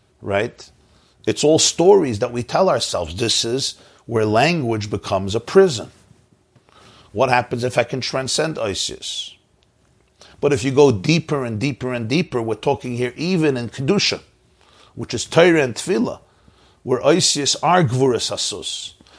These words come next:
and the Machshava behind is ISIS are Shokei Ish, is the human being riding the Sus. Lo B'Gvuras Hasus Yechpatz. Doesn't mean Hashem doesn't want it. He says, you don't capture the true Chayfetz, the Pnimiyus Haratzon,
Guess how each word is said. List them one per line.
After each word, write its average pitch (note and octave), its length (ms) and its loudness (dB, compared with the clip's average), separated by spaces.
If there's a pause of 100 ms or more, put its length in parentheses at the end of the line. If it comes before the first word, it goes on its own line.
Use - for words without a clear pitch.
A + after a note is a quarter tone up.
(160)
and B2 140 -4
the B2+ 40 2
Machshava D3 540 2
behind D3 300 -2
is C3+ 120 -4
ISIS C#3+ 380 -2
are C3 100 -2
Shokei D#3 600 -2
Ish, - 440 -8 (260)
is G2 160 -10
the C3 120 0
human D#3+ 420 2
being F3+ 480 2
riding F3+ 460 2
the A2+ 80 -6
Sus. - 580 -8 (720)
Lo E3+ 220 4
B'Gvuras G3 500 4
Hasus F3+ 340 0
Yechpatz. - 580 -2 (420)
Doesn't G3 140 -2
mean G3 100 -2
Hashem D#3 240 -2
doesn't A#2+ 300 -2
want A#2 280 2
it. E2 80 -8
He A#2 80 -6
says, A2+ 300 -4
you C#3 100 2
don't E3+ 220 2
capture - 500 0
the B2+ 120 -4
true - 300 -2
Chayfetz, - 680 -2 (300)
the - 60 -8
Pnimiyus F3 560 0
Haratzon, C3+ 480 0